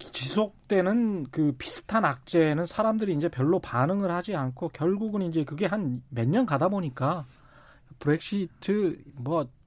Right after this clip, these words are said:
하나 마나 우리는 그냥 써야 되겠다 뭐 이런 식으로 좀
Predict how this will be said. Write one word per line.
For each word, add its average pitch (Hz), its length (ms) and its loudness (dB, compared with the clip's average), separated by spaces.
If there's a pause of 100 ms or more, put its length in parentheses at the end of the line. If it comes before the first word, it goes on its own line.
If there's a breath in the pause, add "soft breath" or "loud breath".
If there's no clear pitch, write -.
(440 loud breath)
하나 233 280 4
마나 151 360 4
우리는 151 400 2
그냥 135 360 0
써야 254 320 2
되겠다 160 640 4
뭐 143 160 6
이런 190 220 6
식으로 226 280 6
좀 170 180 6